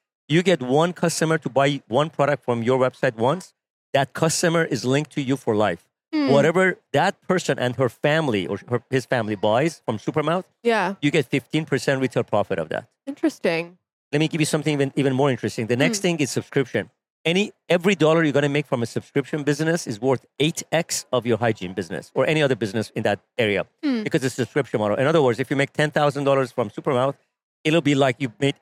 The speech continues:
Speaker 1: eighty thousand dollars in your hygiene or dental practice.
Speaker 2: Interesting.
Speaker 1: And then the other one is simplicity.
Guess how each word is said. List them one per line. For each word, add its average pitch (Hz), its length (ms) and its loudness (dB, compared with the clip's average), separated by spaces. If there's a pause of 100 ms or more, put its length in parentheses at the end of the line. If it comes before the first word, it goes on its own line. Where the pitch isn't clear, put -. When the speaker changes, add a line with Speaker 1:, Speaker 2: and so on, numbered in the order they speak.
Speaker 1:
eighty 151 220 4
thousand 127 400 2
dollars 120 240 2
in 110 80 -2
your 104 80 0
hygiene 113 320 -2
or 101 120 0
dental 101 280 0
practice. - 560 -8
Speaker 2:
Interesting. 208 600 -6 (220)
Speaker 1:
And 139 100 0
then 175 120 2
the 170 100 4
other 180 100 6
one 165 140 2
is 143 60 0
simplicity. 127 720 0